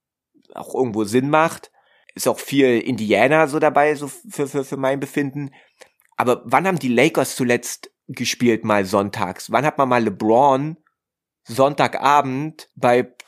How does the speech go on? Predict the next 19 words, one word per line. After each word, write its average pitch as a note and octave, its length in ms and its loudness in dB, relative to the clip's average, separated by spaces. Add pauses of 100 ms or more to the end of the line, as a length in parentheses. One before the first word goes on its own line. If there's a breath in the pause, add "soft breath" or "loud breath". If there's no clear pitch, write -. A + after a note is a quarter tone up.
(200)
wo C#3 100 4
sie B2 140 0
Max C3+ 440 0
gesehen F#2 420 -4
oder A2+ 200 2
Dallas. A#2 720 0
Es - 80 -20
gibt - 180 -12
auch A2+ 60 -8
viele B2 300 -2
Dallas-Fans A#2 720 -2
noch G#2+ 140 -8
in G2+ 100 -6
Deutschland. G2 640 -4 (200)
Wenig D3+ 520 0
für D3+ 120 2
mein D3 200 2
Befinden. A#2 300 -2
Ich - 240 -12